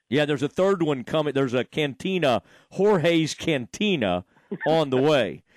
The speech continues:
Now, a certain head coach at Baylor used to drink it there in the Solo Cup. They had a Solo Cup for him when he would go to George's.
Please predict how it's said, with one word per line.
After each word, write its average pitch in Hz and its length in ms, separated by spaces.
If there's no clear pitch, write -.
Now, 165 180
a 156 60
certain 170 560
head 139 380
coach 156 300
at 131 120
Baylor 131 360
used 151 280
to 139 60
drink 151 360
it 131 140
there 139 220
in 127 100
the 113 80
Solo 156 360
Cup. - 380
They 135 120
had 131 120
a 110 60
Solo 170 460
Cup - 320
for 151 260
him 113 380
when 131 180
he 135 100
would 123 180
go 135 200
to 120 80
George's. 107 720